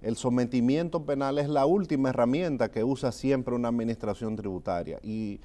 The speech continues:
y yo lo mencioné ayer porque también se ha dicho que todos los casos se van por la vía penal.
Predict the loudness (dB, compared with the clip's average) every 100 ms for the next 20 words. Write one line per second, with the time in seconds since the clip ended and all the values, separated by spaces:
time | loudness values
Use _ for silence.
0 | -18 -20 -12 -2 0 2 2 2 0 0
1 | 0 2 2 2 2 -2 -2 0 0 0
2 | 2 2 4 2 2 -2 -4 -6 -2 2
3 | 2 0 0 -2 -2 -2 0 2 0 -2
4 | 0 0 0 -2 -4 -2 -2 -6